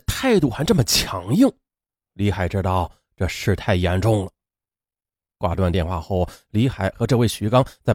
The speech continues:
北京新街口附近的一个酒店见了面。刚刚落座呢，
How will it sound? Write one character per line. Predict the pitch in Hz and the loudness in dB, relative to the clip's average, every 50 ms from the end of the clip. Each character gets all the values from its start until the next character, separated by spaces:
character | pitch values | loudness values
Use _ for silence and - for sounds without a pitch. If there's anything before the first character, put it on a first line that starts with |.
| - _ | -2 _
北 | - 101 95 | 0 0 0
京 | 87 - 135 135 | 2 2 2 2
新 | - - 160 | 2 0 0
街 | 147 - 170 | 2 2 0
口 | 156 - 101 | 0 0 -4
附 | - - - 123 | -6 -2 -2 0
近 | 117 131 | 2 2
的 | 110 - | 0 0
一 | 107 113 | -2 -2
个 | 127 131 | 0 0
酒 | - - 117 90 82 85 | 0 0 -2 -2 -2 0
店 | - 131 104 | 0 0 0
见 | 95 139 120 | 2 0 0
了 | 95 | 0
面。 | 98 151 - - _ _ _ _ _ _ _ _ - - - _ _ | 0 -2 -2 -4 _ _ _ _ _ _ _ _ -20 -20 -20 _ _
刚 | - 139 147 160 | 2 4 4 6
刚 | 160 165 170 175 | 6 4 6 6
落 | 180 160 147 | 6 6 6
座 | 156 165 147 | 6 6 4
呢， | 131 - | 4 0